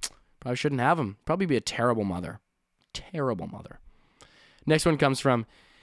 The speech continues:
"Here for the snacks. My college friend came down to my dorm sobbing because she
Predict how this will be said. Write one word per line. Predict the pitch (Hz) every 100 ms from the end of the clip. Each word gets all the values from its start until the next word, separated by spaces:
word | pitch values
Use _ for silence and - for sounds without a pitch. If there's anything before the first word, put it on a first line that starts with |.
| _
"Here | - 160 175
for | 175
the | 135
snacks. | - 113 113 113 95 - - - _ _ _ - _ -
My | 131
college | 135 180 214 175
friend | 160 147
came | 143 139
down | 127 131
to | 127
my | 120
dorm | 113 113 113 110 - _ _ _ _ _ _ -
sobbing | - - 143 139 135 120
because | 120 131 117
she | 127 113